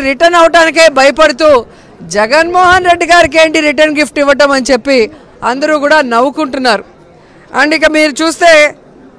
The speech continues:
జగన్మోహన్ రెడ్డి గారికి భయం ఎలాగో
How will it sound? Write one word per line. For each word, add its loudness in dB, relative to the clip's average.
జగన్మోహన్ 0
రెడ్డి 0
గారికి 2
భయం 4
ఎలాగో 4